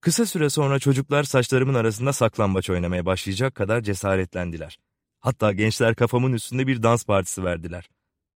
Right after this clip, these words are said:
Her gün kraldan zincirlerimi çözdürmesini istiyordum. Kral sonunda razı oldu. Ancak Amiral Skyresh beni serbest bırakmadan önce kimsenin üstüne basmayacağıma ve krala yardım edeceğime dair söz verdirdi.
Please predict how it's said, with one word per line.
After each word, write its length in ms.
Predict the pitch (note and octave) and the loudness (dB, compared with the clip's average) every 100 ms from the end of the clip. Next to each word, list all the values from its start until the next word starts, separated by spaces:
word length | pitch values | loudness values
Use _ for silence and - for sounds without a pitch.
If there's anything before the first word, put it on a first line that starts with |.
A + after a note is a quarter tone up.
| _ _ - | _ _ -2
Her 200 | F#3+ A#3+ | 0 2
gün 220 | G#3 G3+ | 4 2
kraldan 460 | - D#3+ D#3 D#3+ D#3+ | 4 4 4 4 4
zincirlerimi 580 | D3 D3+ D#3 D#3+ E3 | 4 4 4 4 2
çözdürmesini 640 | D3+ D3 C3 C3+ C3+ - C3 | 2 2 2 0 0 0 0
istiyordum. 500 | A#2 - F2+ D#2+ - _ _ _ _ | -2 -4 -6 -8 -16 _ _ _ _
Kral 240 | - B2+ B2 | 4 4 6
sonunda 420 | C3 A#2+ C3 B2 | 2 2 4 4
razı 320 | A2+ A2+ B2+ | 4 4 2
oldu. 320 | A#2+ G2 F#2+ _ _ _ _ | 0 -2 -8 _ _ _ _
Ancak 300 | A#2 A2+ F#2+ - | 0 2 0 0
Amiral 360 | G#2+ G2+ G#2 | 2 4 2
Skyresh 600 | G2 - A#2 A#2+ - - - _ _ | 0 -2 -2 -2 -6 -10 -12 _ _
beni 260 | G#2 A2+ B2+ | 0 2 2
serbest 480 | - F#2+ G#2+ A#2 G#2+ | 2 2 0 -2 0
bırakmadan 400 | B2+ C3 F#2+ F2+ | 0 0 -4 -4
önce 240 | E2 G2 | -4 -6
kimsenin 460 | - F3+ - B2 A#2+ | -2 -2 0 -2 -2
üstüne 360 | - C3+ C3 | -4 -6 -2
basmayacağıma 760 | B2+ C#3 B2 F#2+ E2 D2 D#2+ D3 _ _ - | 0 -2 -2 -4 -4 -10 -12 -12 _ _ -4
ve 80 | B2+ | -4
krala 500 | - A2+ B2+ C3 D3 | -2 2 4 4 2
yardım 360 | A2 A#2 A#2+ C#3 | 0 0 2 2
edeceğime 460 | G#2+ F#2+ F#2+ F2+ F2 | 0 0 -2 -2 -2
dair 200 | G2 C3+ | -2 -2
söz 380 | - B2+ G#2 | -2 -2 0
verdirdi. 520 | F2+ E2+ D#2+ C2 - | -4 -6 -10 -16 -18